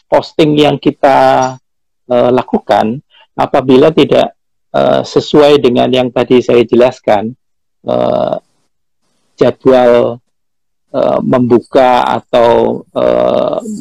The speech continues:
mengaktifkan Instagram, terus kemudian jadwal, eh, berkaitan dengan, eh, apa namanya,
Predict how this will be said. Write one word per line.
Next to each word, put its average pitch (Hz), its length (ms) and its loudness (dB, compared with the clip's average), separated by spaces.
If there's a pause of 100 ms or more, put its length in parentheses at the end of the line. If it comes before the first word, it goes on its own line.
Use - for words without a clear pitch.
mengaktifkan 120 800 -4
Instagram, 127 960 0 (340)
terus - 240 -8
kemudian 117 800 2 (420)
jadwal, 117 960 2
eh, 127 400 0
berkaitan 123 640 0
dengan, 117 680 0
eh, 113 760 -4 (120)
apa 117 240 -8
namanya, 113 680 -2